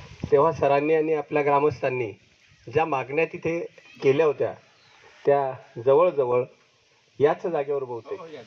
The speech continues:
त्या जवळजवळ सगळेच्या सगळे आपण आता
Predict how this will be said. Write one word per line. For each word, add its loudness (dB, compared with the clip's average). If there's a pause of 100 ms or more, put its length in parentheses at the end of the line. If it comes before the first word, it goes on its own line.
(720)
त्या 4
जवळजवळ 6
सगळेच्या -2
सगळे 0
आपण 0
आता -2